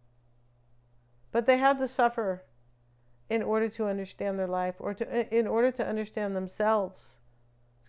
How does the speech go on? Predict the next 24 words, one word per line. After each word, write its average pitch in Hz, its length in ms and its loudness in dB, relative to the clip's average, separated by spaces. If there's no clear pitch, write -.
get 208 80 -6
another 190 240 -4
card 208 340 -2
here. 190 220 -6
We 185 80 -6
have 185 180 -6
the 185 60 -12
Four 196 240 -4
of 180 160 -6
Wands 190 320 -4
with 202 240 -4
the 196 80 -4
Nine 196 280 0
of 190 200 -6
Cups. 202 360 -6
This 208 140 -10
is 208 100 -10
supposed 208 260 -6
to 202 40 -8
be 190 120 -4
the 175 180 -8
unconscious 208 760 -6
influence 175 520 -10
here. 165 240 -12